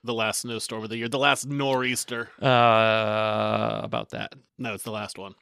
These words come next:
Speaker 2: Okay, well, I'll let you believe that
Speaker 1: <laughs> That's
Speaker 2: for now.
Speaker 1: <laughs> We're not getting any more snow after this. Sick of the shit.
Speaker 2: All right, well, I'll let you believe that for now.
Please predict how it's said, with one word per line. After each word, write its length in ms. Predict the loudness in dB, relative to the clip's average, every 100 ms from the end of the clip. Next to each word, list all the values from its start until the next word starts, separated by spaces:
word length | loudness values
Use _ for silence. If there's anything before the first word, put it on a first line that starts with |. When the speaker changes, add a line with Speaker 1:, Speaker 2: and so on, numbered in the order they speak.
| _
Speaker 2:
Okay, 280 | -4 -2 -4
well, 180 | -6 -14 _ _ -6
I'll 140 | 2
let 120 | 4 4
you 80 |
believe 320 | 2 4 4 4
that 60 |
Speaker 1:
<laughs> 0 |
That's 140 | 4 4
Speaker 2:
for 100 | 0
now. 240 | 0 -2 -6 -12 _
Speaker 1:
<laughs> 260 | _ -16 -8
We're 240 | -4 -2
not 160 | -2 -4
getting 240 | -6 -4
any 200 | -2 -2
more 180 | -2 -6
snow 360 | -8 -6 -4
after 240 | -4 -6 -10
this. 280 | -10 -10 -12 _ -8
Sick 200 | -6 -4
of 60 |
the 60 | -8
shit. 260 | -4 -4 -4 _ 0
Speaker 2:
All 80 |
right, 200 | 4 4
well, 200 | 2 0 2
I'll 100 | 4
let 120 | 4
you 80 | 2
believe 300 | 0 0 0
that 140 | -2
for 120 | -2 -6
now. 260 | -6 -8